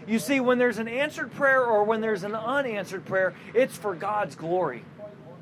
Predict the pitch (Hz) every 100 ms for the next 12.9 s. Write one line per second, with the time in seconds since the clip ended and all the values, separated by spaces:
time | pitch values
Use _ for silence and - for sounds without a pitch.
0 | - - - - 208 262 208 208 262 240
1 | 262 240 220 233 226 240 240 220 220 -
2 | - 226 220 202 196 214 208 202 220 214
3 | 190 190 214 208 220 208 180 160 226 247
4 | 247 240 226 202 196 240 233 233 226 220
5 | 156 214 196 147 131 175 180 196 180 190
6 | 190 202 185 156 190 180 180 196 202 214
7 | 220 - - 175 262 254 240 233 240 226
8 | 226 240 240 240 208 170 - - 190 202
9 | 208 214 185 170 160 190 214 190 196 151
10 | 131 - - - 180 180 220 220 190 220
11 | 190 180 170 190 277 262 254 202 175 214
12 | 208 165 160 180 220 208 190 143